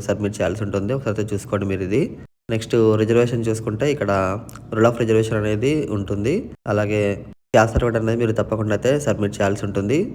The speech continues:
రిజర్వేషన్ కోసం. ఇది మనకున్నటువంటి ఫుల్ డీటెయిల్స్. నేనైతే మీకు క్లియర్గా అయితే చెప్పానని అనుకుంటున్నాను.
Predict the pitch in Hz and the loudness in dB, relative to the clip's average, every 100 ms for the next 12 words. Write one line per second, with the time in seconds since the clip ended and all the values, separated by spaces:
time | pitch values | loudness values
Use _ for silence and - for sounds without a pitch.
0 | 110 110 107 110 107 107 104 127 170 240 | 2 4 4 2 0 0 -2 0 -4 -4
1 | - _ _ - 113 139 120 - 107 104 | -14 _ _ 0 2 4 2 -4 -2 0
2 | 107 104 104 104 104 101 98 98 104 113 | 0 -2 0 0 2 2 2 0 -2 2
3 | 110 110 104 101 107 135 160 - - - | 2 4 2 2 0 0 0 -2 -10 -16
4 | - - 117 104 104 120 113 110 110 101 | -16 -6 -2 0 0 0 0 -2 -2 -2
5 | 107 104 - - - - 110 107 107 110 | -2 -4 -8 -12 -12 0 4 4 2 0
6 | 107 107 101 104 101 92 98 101 98 95 | -2 0 0 0 -2 -2 -6 -4 -2 0